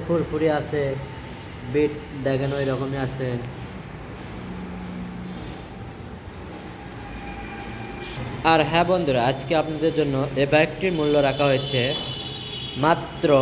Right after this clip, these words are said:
ছিয়ানব্বই হাজার টাকা, খুবই কম বাজেটের। আপনারা যারা এরকম বাইক নিতে চান, আমাদের এই বাইকটি ভিজিট করতে পারেন। আর আমাদের যোগাযোগের ঠিকানা বগুড়া মাটিডালি বিমান মোড়, উপজেলা গেটের দক্ষিণ পূর্ব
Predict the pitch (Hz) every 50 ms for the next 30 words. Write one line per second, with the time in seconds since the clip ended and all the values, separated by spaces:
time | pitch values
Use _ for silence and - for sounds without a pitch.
0 | 143 139 135 - - - - - - - - - - 214 233 220 214 190 156 156
1 | 165 147 139 123 123 120 - - 117 104 95 95 92 92 - - - - - -
2 | - - - - - - - - - - - - 240 254 240 262 254 262 233 226
3 | 214 190 185 180 175 170 156 147 135 147 127 117 104 90 - - - - - -
4 | - - - - - - - - - 156 160 175 185 185 180 180 180 170 175 170
5 | 170 175 170 165 165 165 151 165 160 147 147 143 165 175 - 190 175 165 - 160
6 | 156 - 156 131 127 131 156 - - - - - - 139 147 147 143 156 151 147
7 | 143 143 143 139 135 135 139 - - - 131 127 156 - - - - - - -
8 | - 143 156 196 - - - 156 139 - - 123 107 117 110 104 98 - - -
9 | - - - - - - - - - - - - - 135 135 131 151 131 131 143
10 | 156 165 185 170 139 156 160 160 175 170 180 165 170 165 - - 147 143 139 127
11 | 123 120 131 151 - - - - - - - - 143 151 165 180 170 160 151 143
12 | 151 151 147 135 123 - 139 - - - - - - - - 147 151 165 175 170
13 | 151 123 120 123 147 151 - - - - - - 160 156 175 170 165 175 170 170
14 | 151 147 131 143 139 143 - 151 151 - - 180 170 160 160 135